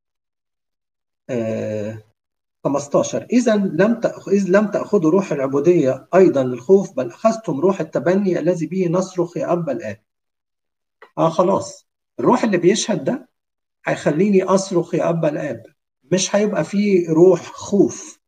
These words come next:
لكن روح إيه؟ تبني. في كل احتياج هصرخ يا أبويا الآب. ومن هنا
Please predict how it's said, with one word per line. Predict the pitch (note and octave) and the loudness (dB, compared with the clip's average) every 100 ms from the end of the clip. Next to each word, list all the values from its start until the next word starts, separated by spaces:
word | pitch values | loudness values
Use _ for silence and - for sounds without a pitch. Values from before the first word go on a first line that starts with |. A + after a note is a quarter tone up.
| _ _ _ - | _ _ _ -8
لكن | C3 C3 | -6 -2
روح | D3 F3 E3 | 2 4 4
إيه؟ | C3 C3+ C3 B2 - _ _ _ | 2 2 2 0 -10 _ _ _
تبني. | - B2+ F3+ C#3 G#2+ - _ _ _ _ _ _ _ _ _ _ | -2 4 4 2 -2 -10 _ _ _ _ _ _ _ _ _ _
في | - | -12
كل | - C4 D#4+ | -2 2 4
احتياج | G#3 - F#3+ F#3+ F#3+ | 2 -2 0 0 0
هصرخ | - E3 E3 D3+ - | -6 -8 -8 -10 -6
يا | C#3+ | -4
أبويا | C3 C#3 C#3+ C3 C3 - _ _ - | -4 -4 -4 -4 -8 -16 _ _ -20
الآب. | - A2+ - - | -16 -16 -16 -10
ومن | C3+ C3 C3 | -6 -6 0
هنا | D#3 F3+ B2+ C3 | 4 4 2 -4